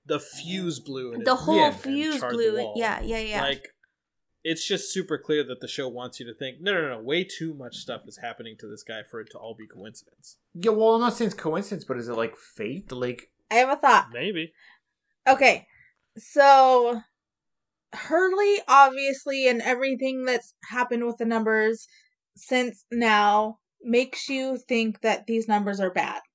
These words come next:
Speaker 4: and that they're causing all these things to happen. But what if whatever is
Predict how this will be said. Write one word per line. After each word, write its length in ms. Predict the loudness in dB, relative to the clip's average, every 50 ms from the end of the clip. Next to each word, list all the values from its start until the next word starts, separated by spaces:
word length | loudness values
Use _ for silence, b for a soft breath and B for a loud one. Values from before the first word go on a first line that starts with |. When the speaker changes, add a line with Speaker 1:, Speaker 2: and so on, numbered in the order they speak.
| _ _ -8
Speaker 4:
and 140 | -6 -4
that 200 | -2 -4 -4 -6 -8 _ _ _
they're 480 | -4 -2 0 0 0 0 0 -2 -4 b b b b b b _ _ -4
causing 520 | 4 6 6 6 6 4 2 0 0 0
all 180 | 2 0 0 2
these 240 | 0 -2 -2 -4
things 260 | -4 -4 -4 -4 -4 -6
to 80 | -4
happen. 440 | -2 -2 -2 -2 -2 -6 -8 -8 -14 _ _ _ _ _ _ _ _ _ _ _ -4
But 280 | -4 -2 -2 -4 -2
what 340 | 2 4 6 6 4 2 0 2
if 300 | 4 4 4 4 2 -2 -2
whatever 500 | 0 0 0 2 2 0 2 4 2 2
is 240 | 2 2 -2 -4 -8